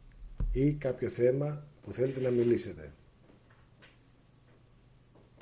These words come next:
Στη διάλεξη την Κυριακή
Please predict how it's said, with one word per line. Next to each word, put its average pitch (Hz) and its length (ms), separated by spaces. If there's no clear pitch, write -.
Στη - 380
διάλεξη 131 760
την 104 120
Κυριακή 113 600